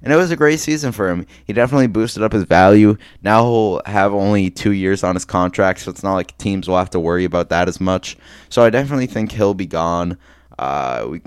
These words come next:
I would definitely love to see a team like the Bucks go on and try and trade for him. Uh, a team like the Jazz, I brought up the Mike Conley for Chris Paul potential swap,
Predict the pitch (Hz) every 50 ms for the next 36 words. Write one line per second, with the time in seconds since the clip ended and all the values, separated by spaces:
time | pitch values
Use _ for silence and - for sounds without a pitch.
0 | - _ _ _ _ _ - 85 90 90 90 82 95 98 110 117 107 98 95 95
1 | 92 87 - - 101 95 92 87 80 - 95 92 90 90 82 76 76 73 - 85
2 | 95 101 - - - - - 101 95 92 90 90 92 95 95 95 95 95 90 87
3 | - 107 95 92 90 - 98 90 87 - - 98 95 92 92 92 87 _ _ _
4 | _ _ _ _ - 60 53 55 52 50 52 71 - - 117 107 107 95 87 -
5 | - 85 78 - 87 82 85 92 98 98 98 95 - 104 90 82 - 92 90 92
6 | 92 90 - - - 87 80 78 78 82 82 78 - - 92 87 90 92 92 90
7 | 90 90 87 - - 95 87 - - 98 92 - - 98 92 92 92 92 - -
8 | - 107 107 95 101 104 101 - - - 110 98 101 101 104 110 - -